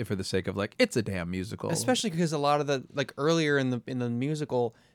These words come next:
Speaker 2: they do subtext pretty well. Like,
Speaker 1: Mm-hmm.
Speaker 2: uh, the first Opening Up is all, like, kind of double meanings about how secretly miserable they are. Like,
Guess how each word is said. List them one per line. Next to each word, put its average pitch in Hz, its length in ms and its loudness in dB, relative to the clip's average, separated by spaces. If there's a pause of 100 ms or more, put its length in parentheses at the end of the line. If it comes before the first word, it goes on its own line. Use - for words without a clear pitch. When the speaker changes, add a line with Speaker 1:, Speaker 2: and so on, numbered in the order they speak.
Speaker 2:
they 139 120 4
do 156 140 2
subtext 170 600 -2
pretty 135 320 0
well. 113 400 0
Like, 165 220 10
Speaker 1:
Mm-hmm. 190 120 6
Speaker 2:
uh, 160 40 2
the 151 120 6
first 202 320 2
Opening 131 400 2
Up 113 220 2 (320)
is 147 180 4
all, 131 300 8
like, 117 160 4
kind 123 260 0
of 101 160 -4
double 120 280 4
meanings 120 400 2
about 110 180 2
how 110 240 -2
secretly 123 480 -2
miserable 160 440 2
they - 120 -4
are. - 100 -4
Like, 113 160 -2